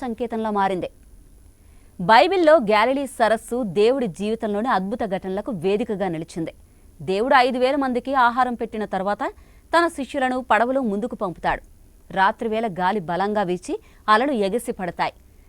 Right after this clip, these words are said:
శిష్యులు భయంతో ఆందోళన చెందుతారు. ఆ సమయంలో దేవుడు నీటి మీద నడుస్తూ వారి వైపు వస్తాడు. ఆ క్షణంలో గాలి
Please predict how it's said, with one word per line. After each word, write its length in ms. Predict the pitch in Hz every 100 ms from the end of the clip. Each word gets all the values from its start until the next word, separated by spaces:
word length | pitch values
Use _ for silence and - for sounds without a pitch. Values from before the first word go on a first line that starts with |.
| - -
శిష్యులు 360 | 247 - 233 165
భయంతో 340 | 214 233 233 220 190
ఆందోళన 340 | 214 240 233 220
చెందుతారు. 400 | 208 196 185 151 - - - - -
ఆ 80 | 254 285
సమయంలో 300 | 320 339 294 233
దేవుడు 240 | 247 247 233
నీటి 200 | 208 233 226
మీద 120 | 202 185
నడుస్తూ 320 | 175 185 - 233 262 175
వారి 180 | 165 170 170
వైపు 160 | 175 185
వస్తాడు. 360 | - 180 151 - - - - _ -
ఆ 40 | 156 -
క్షణంలో 400 | - 180 196 202 - _ - -
గాలి 280 | 196 170 190